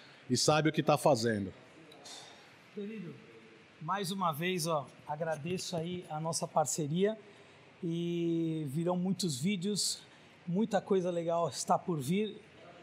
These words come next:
Speaker 2: Você tá aí vendo o nosso vídeo, vê os outros vídeos da Autoverk, vê os outros vídeos da Trophy Garage, se inscreve no canal.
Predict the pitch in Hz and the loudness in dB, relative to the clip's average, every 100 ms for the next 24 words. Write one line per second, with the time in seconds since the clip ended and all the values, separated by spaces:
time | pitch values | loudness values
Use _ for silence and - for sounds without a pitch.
0 | - 160 170 196 185 190 180 185 - - | -8 -2 0 0 2 2 4 2 -2 -16
1 | - - - - 147 185 180 175 170 - | -20 -20 -20 -12 -4 -2 -2 -2 -2 0
2 | 160 143 220 165 160 139 208 226 196 202 | -2 0 0 0 -6 2 4 4 2 0
3 | 180 196 185 175 190 - 165 180 208 196 | -4 -6 -4 0 0 0 0 2 2 0
4 | 196 - - - - 160 220 202 208 180 | -8 -8 -14 -20 -6 2 2 4 0 -2
5 | 175 185 180 180 180 190 180 180 170 156 | -4 -4 -2 -4 -2 -4 -4 -4 -2 0
6 | 180 196 156 - 175 - 185 185 180 175 | 2 0 0 -2 -2 0 0 0 -4 0
7 | 165 165 180 208 | 0 4 4 4